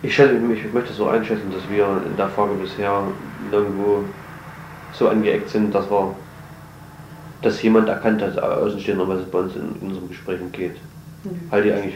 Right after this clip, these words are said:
Speaker 2: Glaub ich
Speaker 1: auch
Speaker 2: eigentlich. Also
Speaker 1: von
Speaker 2: da, wenn
Speaker 1: meiner
Speaker 2: sich schon mal jemand
Speaker 1: Erfahrung
Speaker 2: Anleitung
Speaker 1: und
Speaker 2: machen
Speaker 1: Kenntnisse
Speaker 2: müssen,
Speaker 1: für
Speaker 2: ja.
Speaker 1: ausgeschlossen, ne, dass das so ist. Und deshalb bin ich auch darüber recht erfreut, A, dass wir das bisher geschafft haben, dass es keiner weiß, und B, dass sie eben sich bereit erklärt haben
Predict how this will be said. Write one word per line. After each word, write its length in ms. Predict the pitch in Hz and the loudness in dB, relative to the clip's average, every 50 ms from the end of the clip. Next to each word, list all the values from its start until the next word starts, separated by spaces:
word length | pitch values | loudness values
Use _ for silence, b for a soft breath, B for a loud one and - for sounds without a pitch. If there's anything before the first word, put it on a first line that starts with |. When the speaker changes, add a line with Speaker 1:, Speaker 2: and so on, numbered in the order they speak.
| - - - - - | -10 -14 -14 -12 -6
Speaker 2:
Glaub 180 | 185 185 180 - | -2 2 2 2
ich 40 | - | 2
Speaker 1:
auch 40 | 185 | 2
Speaker 2:
eigentlich. 180 | 185 185 180 | 0 0 0
Also 140 | 185 180 180 | -2 -2 0
Speaker 1:
von 80 | 185 185 | 2 4
Speaker 2:
da, 60 | 190 214 | 4 6
wenn 60 | 214 | 8
Speaker 1:
meiner 160 | 220 214 214 | 8 8 6
Speaker 2:
sich 120 | 208 214 | 4 2
schon 120 | - 214 196 | 0 2 2
mal 100 | 202 196 | 4 4
jemand 220 | 202 - 196 - | 4 4 4 4
Speaker 1:
Erfahrung 160 | - 190 190 | 6 8 10
Speaker 2:
Anleitung 220 | 127 131 131 127 127 | 10 10 12 10 10
Speaker 1:
und 40 | 117 | 10
Speaker 2:
machen 80 | 104 101 | 8 8
Speaker 1:
Kenntnisse 240 | 127 113 101 113 110 | 8 8 8 8 8
Speaker 2:
müssen, 120 | 107 98 98 | 6 6 6
Speaker 1:
für 60 | 110 | 6
Speaker 2:
ja. 60 | - | 6
Speaker 1:
ausgeschlossen, 680 | 107 104 104 - - 98 - 104 98 90 82 87 80 | 8 6 6 6 2 -2 2 2 2 2 2 -2 -4
ne, 60 | 80 82 80 78 - - - | -6 -6 -8 -10 -12 -14 -14
dass 240 | - - - - - | -14 -14 -12 -10 -6
das 80 | 92 87 | -4 -2
so 40 | - | -2
ist. 140 | - - - - - B B B B B B B B B B B B | -2 -2 -4 -10 -14 B B B B B B B B B B B B
Und 100 | - - | 0 0
deshalb 640 | 98 101 113 110 107 107 - - - - - - | 2 6 6 6 6 6 2 -4 -8 -12 -10 -2
bin 160 | - 113 110 | 2 2 4
ich 80 | 110 107 | 6 4
auch 100 | 107 107 | 4 4
darüber 320 | 107 104 104 107 98 98 | 4 4 4 4 4 2
recht 120 | 104 104 - | 0 0 -2
erfreut, 460 | 92 95 - - 98 101 107 104 - - - - - - - - - - - | -6 -6 -4 -2 0 0 0 0 -2 -8 -14 -16 -18 -18 -18 -18 -16 -8 -2
A, 200 | 98 98 98 98 | 2 2 2 2
dass 180 | 101 101 101 | 0 -4 -6
wir 80 | - - | -6 -6
das 140 | 104 - - | -8 -6 -6
bisher 240 | 92 - 101 98 | -6 -4 -2 -2
geschafft 340 | 95 90 92 95 95 92 - | -2 -2 -4 -6 -8 -8 -8
haben, 140 | 113 113 117 123 - - - - | -8 -8 -8 -10 -12 -16 -18 -10
dass 100 | - - | -6 -4
es 100 | - - - | -4 -2 0
keiner 260 | 107 104 101 98 90 | 0 0 2 2 2
weiß, 220 | 95 98 110 - - - - B B B B B B B B B B B B B - - | 2 2 2 0 -2 -10 -14 B B B B B B B B B B B B B -8 -4
und 180 | 95 95 92 | -4 -4 -4
B, 220 | - - 98 98 95 | -2 -2 -2 0 0
dass 160 | 95 92 - | -2 -4 -4
sie 140 | - 90 90 | -4 -4 -2
eben 260 | 87 85 90 90 87 | -2 -4 -4 -6 -8
sich 140 | - - - - | -10 -14 -16 -14
bereit 260 | - 87 90 92 - | -8 -6 -6 -4 -4
erklärt 320 | 92 85 87 92 90 87 | -6 -6 -4 -6 -6 -4
haben 160 | 92 90 85 | -6 -8 -8